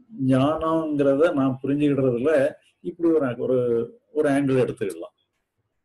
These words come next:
நம்ம, நம்ம ஆன்-, ஞானம்னு சொல்லி எத்தனை angle சொல்லியிருக்கிறோம், அதுல இந்த மாதிரி ஒரு angle எடுத்துக்கிடலாம். இதுக்காக நம்ம இன்னைக்கு ஏதோ ஒரு கான்செப்டா சொல்றோம். இன்னும் அடுத்தாப்புல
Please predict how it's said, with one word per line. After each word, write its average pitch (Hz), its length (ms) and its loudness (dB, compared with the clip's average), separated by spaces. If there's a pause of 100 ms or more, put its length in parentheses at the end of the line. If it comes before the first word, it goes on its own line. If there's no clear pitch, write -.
(360)
நம்ம, 101 300 -16 (200)
நம்ம 110 320 -10
ஆன்-, 117 360 -6
ஞானம்னு 139 460 -4
சொல்லி 147 160 -2
எத்தனை 156 280 -4
angle 151 340 -6
சொல்லியிருக்கிறோம், 127 560 -4 (480)
அதுல 156 340 -2 (260)
இந்த 160 400 -4
மாதிரி 151 240 0
ஒரு 160 220 -2
angle 127 360 -2
எடுத்துக்கிடலாம். 95 440 -12 (1500)
இதுக்காக 104 520 -4
நம்ம 113 220 -4
இன்னைக்கு 110 400 -4
ஏதோ 101 180 -4
ஒரு 95 200 -4
கான்செப்டா 95 480 -14
சொல்றோம். 78 440 -20 (880)
இன்னும் 127 320 -4
அடுத்தாப்புல 139 520 0